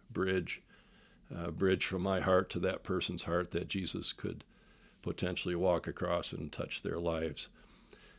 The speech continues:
So I'm, I'm prayed up, I've got, I'm walking in the Spirit, and I'm just asking the Lord to give me spiritual sensitivity and, and just a natural opportunity to share with them. So I'll get to know them. "Hey, uh, how's your day going?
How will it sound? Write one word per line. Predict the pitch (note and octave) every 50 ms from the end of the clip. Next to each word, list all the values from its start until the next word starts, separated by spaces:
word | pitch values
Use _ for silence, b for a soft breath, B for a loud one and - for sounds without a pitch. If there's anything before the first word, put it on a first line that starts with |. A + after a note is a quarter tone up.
| b -
So | - - A#2 A2+
I'm, | A2+ A2+ A#2 A#2 A2
I'm | A2+ A2 G#2+
prayed | - - B2+ C3 C3 C3 B2
up, | B2 B2 A#2+ - -
I've | A2 G2 G2
got, | G2 G2+ G2+ G2+ - - - -
I'm | G2 F#2
walking | F2 F#2+ G#2+ A2+ A#2 A2+ - A#2 A2 G#2
in | G#2+ G2+ G#2
the | G2
Spirit, | - - - - G2+ G2 G2+ G2+ G#2 G2+ G2+ F#2 - G2+
and | F2+ F#2
I'm | F#2 F#2+ F#2+
just | G2 F2+ - G2
asking | G2 G2 F#2+ - - F#2+ F#2 F2+
the | F#2 F#2
Lord | F2+ F#2 F#2 F2+ F2
to |
give | E2 F#2 F#2 F2+
me | F#2 F2
spiritual | - - - F#2+ F2+ F#2 E2 - F2 -
sensitivity | - - F#2 E2+ F2 - E2+ E2 - F#2+ F2+ E2+ F#2+ F#2 F#2+ F#2+ F#2 F2
and, | D#2+ D#2 D#2+ D#2+ b b b b b b b b b -
and | G#2+ G#2 G#2+ G#2+
just | G#2+ A2+ A2 - A2+
a | G2+
natural | G2+ G2+ G2+ G#2+ G#2+ - - A2 G#2
opportunity | G#2 G#2 G#2+ - G#2+ G2+ - A2 G#2+ A2 A2 G#2+ G#2
to | G2
share | - - G2+ G2+ A#2 C3+ C3+
with | A2 - -
them. | F2+ F2 - - - - _ b b b b b b b b
So | - - A2+
I'll | A#2 B2 A#2
get | B2 A#2+ -
to | A#2+ A2+
know | A2+ A2 A2 A2 G#2+
them. | A2 A2 G#2+ A2+ A2 G2
"Hey, | E2+ A2 A2+ A#2 A2+ G#2+ A2 G#2+
uh, | G2 E2+ F#2 F2 E2+ E2 - -
how's | D#2 F#2+ G#2 G2 F#2
your | G2+ F#2
day | D#2+ G#2 G2 G2+ G2 F#2+
going? | F2+ G2+ F#2+ F#2+ F#2+ F#2+ F#2 F#2 F2+ F#2